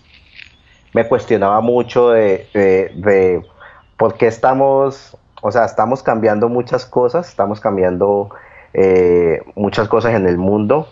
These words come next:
pero no estamos cambiando la forma de contar los casos, ¿no? Y, y casi que podríamos armar unas estructuras de cómo están contados los casos. Y cuando te sentás en un festival a ver todos esos reels, pues, eh, muchos pasan ya como, "Bueno, listo,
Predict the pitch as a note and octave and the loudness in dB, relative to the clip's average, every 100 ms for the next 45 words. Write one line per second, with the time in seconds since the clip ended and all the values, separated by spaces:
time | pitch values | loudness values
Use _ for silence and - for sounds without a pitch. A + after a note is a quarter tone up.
0 | _ A2 G#2+ G2+ - A#2 A#2 A2+ G2 G2 | _ 0 2 0 0 0 0 -2 0 0
1 | G2 A2 F#2+ G#2+ G#2 G#2 G#2 G2+ F#2 F2 | 0 -2 -2 -4 -2 0 -2 -2 -6 -4
2 | F2 F2+ - F#2 E2 D2+ - _ _ _ | -4 -4 -2 -2 -2 -8 -16 _ _ _
3 | - F2+ G2+ C#3+ - G2 G2 - _ _ | -8 -2 0 -2 -2 -6 -6 -12 _ _
4 | _ A2 - A2+ A#2+ C3 A3+ A#2+ G#2+ A2+ | _ -12 -2 0 0 0 0 2 2 2
5 | C3+ A2+ G#2 A#2 A#2+ G#2 A2 F2+ G2+ G#2+ | 0 0 0 0 -2 -4 -6 -6 -2 0
6 | A2+ A#2 - G#2 A2 - A2+ A2 - A2+ | 0 -2 -2 -4 -4 -2 -4 -4 -4 -6
7 | G#2+ A2 A2 A2+ - B2 G#2 F2 _ _ | 0 0 2 -2 -2 -2 -2 -8 _ _
8 | - - _ A2 A#2+ A2+ A2+ A2+ G#2+ A2+ | -20 -20 _ -4 0 0 0 -4 -2 -2
9 | B2 C#3+ C#3+ D3+ - A2+ G#2 G#2+ A#2 A#2 | 0 -2 -4 -6 -2 0 2 2 2 0
10 | A2+ A#2 A2+ A#2 A2+ A#2 A2+ A#2+ - - | 0 -2 -2 -4 -2 -2 -2 -4 -8 -20
11 | - - - _ _ _ _ _ - G#2+ | -20 -20 -20 _ _ _ _ _ -2 -2
12 | G2+ - F2 F2 G#2 G2+ F2+ - - A2 | -2 -6 -4 0 2 0 -2 -10 -2 -2
13 | G2+ C3 - C3 C#3 B2+ A#2 A#2+ B2 G#2+ | 0 -4 -2 -2 0 -2 0 0 0 -2
14 | F2+ G2 E2+ F2+ - D2 | 0 0 -2 -4 -6 -10